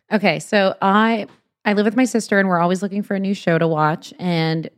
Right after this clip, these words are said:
I got home and she's like, "I'm gonna start this show that's on H B O Max. I saw that Kate Winslet is in it. Do you want me to wait?" And I was like, "Yeah, yeah, yeah, sounds great." And I was hooked because A, I love true crime. Love it. Love anything with crime or murder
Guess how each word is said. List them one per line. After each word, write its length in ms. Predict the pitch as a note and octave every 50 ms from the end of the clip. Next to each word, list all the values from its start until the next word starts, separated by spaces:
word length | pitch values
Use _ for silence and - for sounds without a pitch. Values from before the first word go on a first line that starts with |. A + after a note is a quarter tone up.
| _ _ -
I 100 | F#3+ F#3
got 280 | F3 F#3+ F#3+ F#3+ -
home 280 | - F#3+ F3+ F3+ F3+ F3+
and 100 | F3+ F3+
she's 220 | - - F#3 -
like, 160 | F3+ E3+ E3+ -
"I'm 100 | G3+ G3+
gonna 140 | G3+ G3+
start 320 | F#3+ - - F#3+ F#3 F3+ -
this 160 | E3+ E3+ -
show 380 | - - - C4+ C#4 B3 A3 G3+
that's 220 | F#3+ F#3 F#3 -
on 100 | F#3+ F3+
H 180 | F3 E3 - -
B 80 | F3
O 60 | F3
Max. 340 | F3+ F#3+ G3 G#3 G3+ - - -
I 40 | D#3+
saw 160 | D#3 - E3+
that 140 | D#3+ D3 -
Kate 180 | - - -
Winslet 300 | - A#3 C4 A#3 C4+ A#3+
is 160 | B3 A#3+ A3 B3
in 100 | A#3 A#3
it. 220 | A3+ A3+ A3 - _ _ _ _ F3+
Do 80 | F#3
you 60 | F#3 F3+
want 120 | E3+ E3+
me 60 | E3+
to 100 | E3 E3
wait?" 240 | D#3+ D#3+ E3 E3+ -
And 100 | - G3+
I 40 | G3+
was 100 | G3+ -
like, 160 | B3 C4 -
"Yeah, 80 | A4 A4+
yeah, 240 | A#4+ A#4+ A4+ A4+ G#4+ -
yeah, 40 | G3+
sounds 260 | - - C#4 C#4 -
great." 260 | - G4 F4 - - _ _ _ _ -
And 140 | F#3 F#3 F3+
I 60 | F3
was 120 | E3+ D#3+
hooked 560 | - - - - - G#3 E3 C#3+ - - - -
because 260 | F#3 F3+ - E3+ - -
A, 140 | - F3+ F3+
I 140 | F#3 G3 F#3
love 260 | E3 D#3+ D#3+ F#3+ G#3+
true 200 | - - G3 F3+
crime. 380 | - - C#3 C3+ C#3+ E3+ G#3 - _ _ _ -
Love 240 | D3 C#3 C3+ - B2
it. 220 | - - - - _ _ _ _
Love 160 | F3 E3+ D#3+ -
anything 360 | - E3 E3+ F#3+ F#3 A#3 A#3 A#3+
with 320 | B3 B3 A#3+ - _ _
crime 520 | - - G#3 F#3 E3+ D3+ C#3 C#3 A3 A#3+ -
or 160 | - E3+ D#3+
murder 460 | D#3 D#3+ E3 D#3+ C#3 C3 C3+ D3+ -